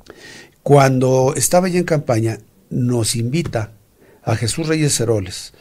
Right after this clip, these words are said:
a Luis Telles, a Diodoro Carrasco, a, a,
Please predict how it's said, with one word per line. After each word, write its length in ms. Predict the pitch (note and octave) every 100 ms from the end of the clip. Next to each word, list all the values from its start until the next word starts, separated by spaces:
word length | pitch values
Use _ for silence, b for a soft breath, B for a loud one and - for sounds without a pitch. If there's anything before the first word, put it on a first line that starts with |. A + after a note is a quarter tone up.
| b b b -
a 180 | A2+
Luis 280 | A#2 D3 -
Telles, 520 | C3 A2 F#2 E2+ -
a 80 | -
Diodoro 380 | A2+ C3 C3+ B2
Carrasco, 680 | A2 G2+ G#2+ G#2 - - - b b b b b
a, 460 | - A2 A2 G#2+ G#2 G#2 - _ _ _ _ -
a, 640 | A#2 A#2 A#2 A#2 A2 G#2+